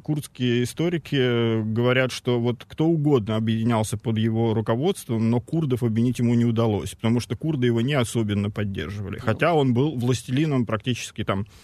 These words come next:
Speaker 1: всех арабов, турок там и других,
Speaker 2: По
Speaker 1: да.
Speaker 2: причине того, что он курд?
Speaker 1: Э, не знаю точно по какой причине, но это факт, что вот как бы, э, к-, Саладин был великий курдский полководец, который командовал очень незначительным количеством курдов.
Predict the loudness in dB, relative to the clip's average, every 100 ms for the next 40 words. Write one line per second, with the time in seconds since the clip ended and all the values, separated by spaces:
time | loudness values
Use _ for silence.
0 | -20 -2 0 2 2 2 2 -2 -4 -4
1 | -2 -2 -2 0 0 0 0 -2 -6 -6
2 | -4 -4 -4 -6 -2 -2 -2 -6 -8 -8
3 | -10 -8 -10 0 2 6 4 4 0 0
4 | -2 -6 -20 -6 0 2 4 2 2 2
5 | 2 2 0 2 0 2 0 0 0 2
6 | 4 4 4 4 4 4 2 0 0 2
7 | 2 0 -12 -4 -2 -2 -2 -4 0 2
8 | 2 2 0 -4 -14 -16 -20 -20 -8 -6
9 | -6 -12 -6 -2 0 2 2 4 4 4
10 | 2 0 -2 -2 -4 -4 -2 0 0 -2
11 | 0 0 0 -2 -4 -6 -4 -2 0 2
12 | 2 2 4 4 2 -2 -4 -2 -2 2
13 | 2 2 2 0 -2 -2 -2 -2 -4 0
14 | 0 0 -2 -4